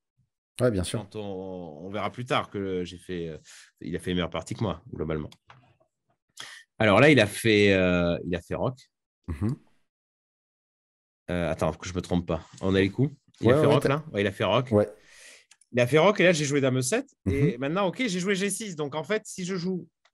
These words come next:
Speaker 2: le problème, petit rock a l'air normal, mais déjà, je lui laisse fou H six, et j'ai case noire, et je lui laisse cavalier H deux et des F quatre. Et en fait, j'ai l'impression que c'est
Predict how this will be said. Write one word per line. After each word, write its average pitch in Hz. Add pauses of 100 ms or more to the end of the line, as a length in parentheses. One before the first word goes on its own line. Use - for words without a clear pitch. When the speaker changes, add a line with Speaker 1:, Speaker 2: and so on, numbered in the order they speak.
(440)
Speaker 2:
le 139
problème, 185
petit 202
rock 185
a 170
l'air 151
normal, 190
mais 156
déjà, 143 (460)
je -
lui 135
laisse 131
fou 127
H 131
six, 202 (120)
et 123
j'ai 113
case 123
noire, 180
et 123
je 123
lui 131
laisse 135
cavalier 131
H 113
deux 180
et 147
des 131
F 131
quatre. 127 (160)
Et 117
en 113
fait, 180
j'ai 143
l'impression 139
que -
c'est -